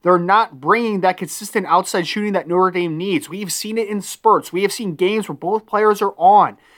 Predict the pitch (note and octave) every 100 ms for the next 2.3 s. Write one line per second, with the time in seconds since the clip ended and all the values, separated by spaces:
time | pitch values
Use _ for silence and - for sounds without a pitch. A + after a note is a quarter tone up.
0 | _ - E3+ G3 A#3 F#3+ G#3+ G#3+ F#3+ G#3+
1 | C#4 G3+ G3+ - _ _ _ _ _ _
2 | _ - A3